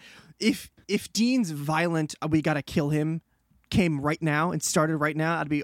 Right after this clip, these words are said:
all on board. Uh, I think I was just so shocked by it because I would almost, I guess, rather see him in shock, in, in mourning. Like, I can't, I can't even wrap my head around what's going on here. But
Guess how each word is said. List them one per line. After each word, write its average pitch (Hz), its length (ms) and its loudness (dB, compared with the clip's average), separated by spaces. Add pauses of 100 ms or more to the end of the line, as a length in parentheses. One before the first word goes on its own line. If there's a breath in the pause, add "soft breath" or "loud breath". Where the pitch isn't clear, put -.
all 156 340 4
on 143 160 -2
board. 135 320 -8 (280 soft breath)
Uh, 151 340 -2
I 175 80 2
think 214 180 0
I 226 60 2
was 185 100 0
just 165 140 -4
so 160 80 -4
shocked - 440 -2
by 175 160 2
it 175 80 -4
because 151 440 -6 (220 soft breath)
I 180 120 2
would 202 120 4
almost, 208 340 2
I 147 100 -4
guess, 180 400 -2
rather 160 260 0
see 156 220 -4
him 139 300 -2
in 220 200 4
shock, - 460 -8 (300 soft breath)
in, 180 180 2
in 190 260 0
mourning. 165 400 0
Like, 143 180 -4
I 151 60 -2
can't, - 340 -2
I 160 100 -2
can't 190 180 0
even 170 160 -2
wrap 151 220 2
my 147 140 0
head 139 180 0
around 131 360 -2 (300 soft breath)
what's 147 240 -2
going 135 220 -4
on 131 160 -4
here. - 140 -10 (320 soft breath)
But 466 340 2